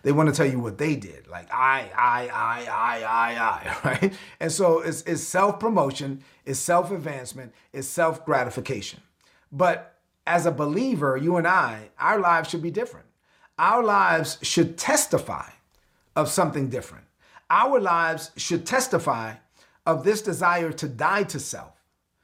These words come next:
to yield to God, and to advance God's purposes, knowing that we are living for his glory. When people come in contact with us, they should notice something different about us. "Well, oh man, Rick,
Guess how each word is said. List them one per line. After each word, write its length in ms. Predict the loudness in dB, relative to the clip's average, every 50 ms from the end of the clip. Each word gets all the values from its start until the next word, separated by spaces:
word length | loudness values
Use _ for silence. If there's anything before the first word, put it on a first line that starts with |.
| _ _ _ _ _ _ _ -6
to 140 | -2 -2 -2
yield 460 | -2 -4 -4 2 4 4 4 4 4
to 80 | 2
God, 420 | 0 2 0 -2 -2 -4 -8 -10 -14 _ _ _ _ _ _ _ _ _ -4
and 180 | -2 -2 0 0
to 100 | 0 0
advance 640 | 0 0 -2 -2 0 0 0 0 0 -2 -4 -6
God's 360 | -2 0 2 4 4 2 0
purposes, 680 | -4 0 2 2 2 2 -2 -10 -10 -12 -14 -16 -14 -8
knowing 280 | -2 0 0 0 2 0
that 160 | 0 0 0
we 140 | 2 2 2
are 80 | 2
living 320 | 2 2 0 2 2 0 -2
for 160 | 0 0 0
his 180 | 0 0 0
glory. 400 | 0 2 2 4 4 2 0 -4 -12 -16 -18 -12 -4
When 160 | 0 0 0
people 300 | 2 2 2 2 2 0
come 220 | 0 0 0 0 0
in 60 | -2
contact 440 | 0 0 0 0 0 -2 -2 -2 -4
with 140 | -8 -6 -2
us, 420 | 0 2 2 2 2 0 -4 -8 -14 _ -20 -20 _ -4
they 100 | 0 0
should 220 | 2 2 2 2 4
notice 320 | 4 4 4 2 2 0
something 320 | -2 -4 -4 -4 -4 -4 0
different 340 | 2 2 2 0 -2 -4
about 220 | -4 -6 -10 -12 -12
us. 280 | -16 -20 _ -20 -20 _ _ _ _ _ _ _ _ _ _ _ _ _ _ _ _ -12
"Well, 420 | -4 2 4 4 4 2 -2 -8 -8
oh 240 | -4 -2 -2 -2 -2
man, 280 | -2 -2 -2 -2 -2 0
Rick, 300 | 0 0 0 -2 -8